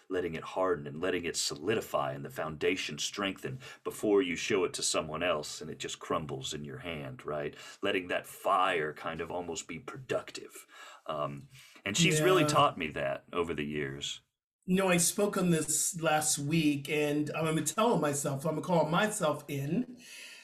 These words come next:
Speaker 2: This passion and this energy and this, ah, you live from your heart, heart, heart. It, and then it's overwhelming for those who live from the headspace. There are two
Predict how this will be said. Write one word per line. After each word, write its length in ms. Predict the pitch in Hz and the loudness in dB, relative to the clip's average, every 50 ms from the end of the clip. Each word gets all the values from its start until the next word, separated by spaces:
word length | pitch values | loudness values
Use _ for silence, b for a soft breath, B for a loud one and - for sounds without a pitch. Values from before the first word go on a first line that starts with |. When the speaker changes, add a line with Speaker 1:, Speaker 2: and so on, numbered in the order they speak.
| B B B - | B B B 2
Speaker 2:
This 340 | 180 254 262 - - - - - _ - - - - _ - | 6 6 6 6 4 0 -4 -16 _ -20 -20 -20 -16 _ -4
passion 800 | - - - 254 294 269 - - - - 196 180 175 160 160 175 | -2 0 4 4 4 4 4 4 4 4 4 4 4 4 2 2
and 160 | 175 180 180 | 2 4 4
this 240 | 175 170 - - - | 4 4 2 0 2
energy 540 | - 269 262 240 185 165 165 180 180 175 160 | 4 4 4 4 4 4 4 4 6 6 6
and 140 | 156 151 147 | 4 2 0
this, 400 | 151 156 151 147 - - - - _ _ _ _ _ _ - | 0 0 0 2 0 -2 -2 -4 _ _ _ _ _ _ 0
ah, 200 | 302 285 269 - | 2 4 4 6
you 160 | 180 175 175 175 | 6 6 6 6
live 300 | 185 202 254 254 247 - | 6 6 4 4 4 4
from 160 | 196 175 165 | 4 4 6
your 160 | 160 165 170 - - | 4 4 2 0 -4
heart, 300 | - 233 277 277 277 - | -4 -2 -2 -2 -2 -4
heart, 300 | - - 226 220 214 208 | -2 2 2 2 2 0
heart. 640 | - - - - - 277 240 175 156 147 - - - B B B B B B B B B B B _ _ _ _ _ _ - | -6 -12 -12 -6 0 2 4 4 4 2 -2 -6 -8 B B B B B B B B B B B _ _ _ _ _ _ 4
It, 340 | 220 226 220 214 214 - - - | 4 6 6 4 2 -2 0 4
and 320 | 220 220 214 190 170 165 | 6 8 8 8 6 6
then 320 | 180 226 226 220 220 214 220 | 6 6 6 6 6 4 2
it's 200 | 226 226 - - - | 2 0 0 2 4
overwhelming 720 | 240 254 226 220 220 214 202 226 247 285 294 302 277 - | 6 6 6 6 4 4 6 6 6 6 6 4 2 2
for 180 | - - 196 | 2 0 4
those 460 | 175 170 165 170 175 175 202 190 - - | 4 6 6 6 6 6 4 4 2 2
who 100 | 202 175 156 | 2 0 -2
live 460 | 151 143 143 143 143 143 151 160 - | 0 0 2 2 4 2 2 0 0
from 160 | - 185 190 208 | 2 2 4 4
the 80 | 226 | 4
headspace. 720 | 208 233 285 302 247 - - - - 139 135 127 123 - - | 2 2 0 0 2 2 2 2 2 0 0 0 0 0 0
There 100 | 160 151 | 0 0
are 60 | 143 143 | 0 -2
two 280 | - - 220 214 - | 0 0 0 0 -2